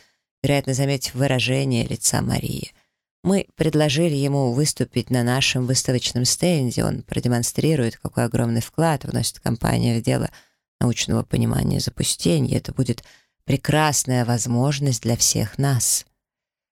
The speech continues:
То ли всему виной разыгравшееся воображение Марии, то ли в их словах действительно слышится какой-то странный нажим. "А, понимаю", — говорит Ву Джин Лу, хотя по его лицу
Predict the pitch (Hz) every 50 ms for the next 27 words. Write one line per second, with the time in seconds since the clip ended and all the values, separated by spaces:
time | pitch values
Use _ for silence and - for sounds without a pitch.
0 | _ _ _ - 202 208 196 220 - - - - 202 196 196 208 208 196 170 185
1 | 170 170 175 180 185 190 185 180 170 151 135 156 156 - 147 143 165 165 160 156
2 | - - - - 147 135 - - 147 131 139 135 131 131 131 120 120 131 127 123
3 | 123 123 120 117 117 - 120 120 139 175 196 202 202 208 208 190 - 160 151 139
4 | 135 131 123 - - - 113 110 113 117 113 - - - - - - 113 139 -
5 | - - - - - - 156 - 165 160 147 - - - - - - - - 135
6 | 131 - - - - - 135 131 127 123 123 120 - 127 - - - - - -
7 | - - - _ _ _ _ _ _ _ _ _ _ _ _ _ _ - 208 311
8 | 294 196 - - - - 139 135 139 156 190 277 285 - 135 - - - 120 120
9 | 120 120 - - 117 113 117 117 - 120 117 120 120 120 131 160 196 208 - 165
10 | - - 135 123 - 127 120 123 120 123 120 - - - - 170 190